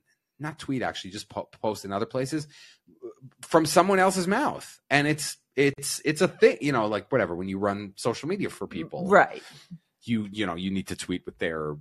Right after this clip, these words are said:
Speaker 2: Their
Speaker 1: voi-,
Speaker 2: voice.
Speaker 1: their voice.
Speaker 2: Yeah.
Speaker 1: Um, a-, and yeah, like, and even when I was deeply anonymous, I actually had, like, a, a, an aversion. I said, like, J-Pod's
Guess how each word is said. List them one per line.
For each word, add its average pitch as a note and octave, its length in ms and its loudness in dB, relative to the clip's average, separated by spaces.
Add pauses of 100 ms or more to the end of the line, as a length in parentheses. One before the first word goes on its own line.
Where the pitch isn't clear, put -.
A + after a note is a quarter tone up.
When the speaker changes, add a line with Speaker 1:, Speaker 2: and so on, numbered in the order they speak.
(100)
Speaker 2:
Their F#3+ 240 6
Speaker 1:
voi-, E3+ 60 2
Speaker 2:
voice. D3+ 220 2
Speaker 1:
their G#2 160 4
voice. F2 500 -2
Speaker 2:
Yeah. C#3+ 320 0 (180)
Speaker 1:
Um, F#2+ 680 -2 (360)
a-, - 180 -4
and B2+ 140 4
yeah, F3+ 180 10
like, C#3+ 200 4
and B2+ 140 0
even E3+ 300 2
when A#3 80 2
I B3 60 6
was A#3 160 4
deeply E3+ 340 0
anonymous, D3+ 480 0
I D3 200 6
actually D#4 320 2
had, B2+ 180 2
like, G#2+ 180 -2
a, D#2 240 0 (100)
a, F#2 220 -2
an F#2 100 -4
aversion. G#2+ 600 0
I G2+ 80 -2
said, C#3 220 0
like, G2+ 100 -4
J-Pod's C3 680 2